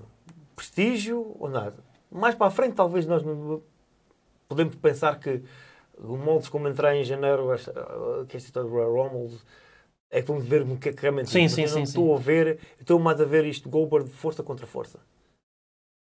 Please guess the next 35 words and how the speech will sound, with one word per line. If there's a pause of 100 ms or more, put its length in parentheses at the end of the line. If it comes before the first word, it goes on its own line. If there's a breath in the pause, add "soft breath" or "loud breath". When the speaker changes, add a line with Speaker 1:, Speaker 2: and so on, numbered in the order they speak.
(140)
Speaker 1:
Não
estou
a
ver,
eh, (560)
algo
que
se
tenha.
Speaker 2:
Sim,
é,
é (180)
um,
é
um
medido
de
forças,
sem
dúvida
alguma.
Speaker 1:
É,
é
um
medido
de
forças
e
não
Speaker 2:
Mas,
Speaker 1:
estou
Speaker 2:
e,
Speaker 1:
a
ver
Speaker 2:
e,